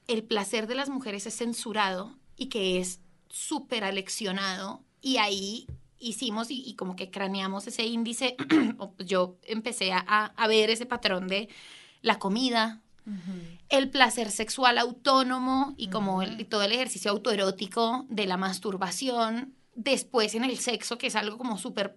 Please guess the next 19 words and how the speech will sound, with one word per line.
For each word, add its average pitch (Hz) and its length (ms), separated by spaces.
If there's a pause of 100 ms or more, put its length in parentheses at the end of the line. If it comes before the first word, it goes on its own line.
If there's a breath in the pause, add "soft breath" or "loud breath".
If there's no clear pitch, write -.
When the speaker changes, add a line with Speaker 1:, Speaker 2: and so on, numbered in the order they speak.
Speaker 1:
súper - 380
profundo 226 640
y 262 80
abarcativo, 214 800 (540 loud breath)
porque 254 260
el 226 80
placer 214 420
no 214 140
está 247 380
en 262 120
ninguna 247 420
narrativa 202 580
de 196 60
educación 202 420
sexual 220 440
y 226 80
el 220 100
placer 185 400
ha 208 300